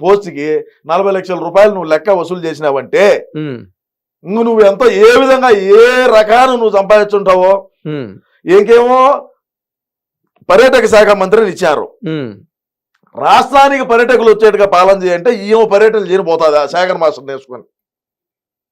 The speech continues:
Speaker 1: దుబాయ్ పోతాది, లండన్ పోతాది, ఆఫ్రికా పోతాది, జింబాబ్వే పోతాది, శ్రీలంకకు పోతాది, థాయిలాండ్కు పోతాది. రాష్ట్రాన్ని పర్యాటకులు వచ్చేట్టుగా చెయ్యి. మన
Speaker 2: ఉమ్.
Speaker 1: రాష్ట్రానికంటే ఏమో పర్యటన చేయని పోతాదనా?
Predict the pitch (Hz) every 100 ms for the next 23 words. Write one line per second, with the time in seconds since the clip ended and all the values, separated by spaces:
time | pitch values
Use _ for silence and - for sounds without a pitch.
0 | _ _ 160 214 214 170 165 165 147 147
1 | 165 202 185 165 151 151 139 - 165 185
2 | 175 156 147 147 151 143 160 165 156 147
3 | 143 151 143 117 _ _ _ 175 185 170
4 | 151 147 143 151 143 135 160 175 165 147
5 | 143 147 151 135 - _ _ _ _ _
6 | _ _ _ - 156 226 233 233 226 208
7 | 277 - 165 185 160 147 143 139 127 127
8 | 143 113 107 95 101 127 113 92 - 143
9 | 131 127 127 131 123 101 95 123 165 202
10 | _ _ _ 113 147 135 127 139 143 120
11 | 110 101 101 101 98 101 151